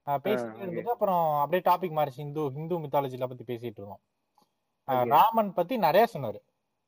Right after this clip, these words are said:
Speaker 2: ஆ.
Speaker 1: நிறைய கதையெல்லாம் சொன்னாரு. பார்த்தா அவர் ஒரு முஸ்லீம்.
Speaker 2: ஓகே,
Speaker 1: ஆனா,
Speaker 2: ஓகே.
Speaker 1: அவர் ஊர் வந்து அயோத்தி.
Speaker 2: ஓ,
Speaker 1: "ஓ, சரி,
Speaker 2: ஓகே.
Speaker 1: எங்களுக்கு அதை பத்தி நிறைய தெரியும்பா" அப்படின்னு சொல்லிட்டு இருந்தாரு.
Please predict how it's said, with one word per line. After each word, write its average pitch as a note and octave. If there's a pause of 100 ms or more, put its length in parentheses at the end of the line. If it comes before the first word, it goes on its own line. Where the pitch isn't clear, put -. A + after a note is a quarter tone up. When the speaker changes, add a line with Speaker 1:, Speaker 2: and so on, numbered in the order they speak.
(680)
Speaker 2:
ஆ. B2+
Speaker 1:
நிறைய B2
கதையெல்லாம் F#3
சொன்னாரு. C3+
பார்த்தா G3
அவர் A#3
ஒரு D#3
முஸ்லீம். C#3 (1300)
Speaker 2:
ஓகே, B2
Speaker 1:
ஆனா, D#3
Speaker 2:
ஓகே. A#3+
Speaker 1:
அவர் G#3+
ஊர் A3
வந்து G3+
அயோத்தி. E3 (1400)
Speaker 2:
ஓ, D3 (380)
Speaker 1:
"ஓ, C3+
சரி, B2+
Speaker 2:
ஓகே. E3
Speaker 1:
எங்களுக்கு D3+
அதை D3+
பத்தி E3
நிறைய D#3+
தெரியும்பா" B2+ (360)
அப்படின்னு A#2
சொல்லிட்டு G#2
இருந்தாரு. G2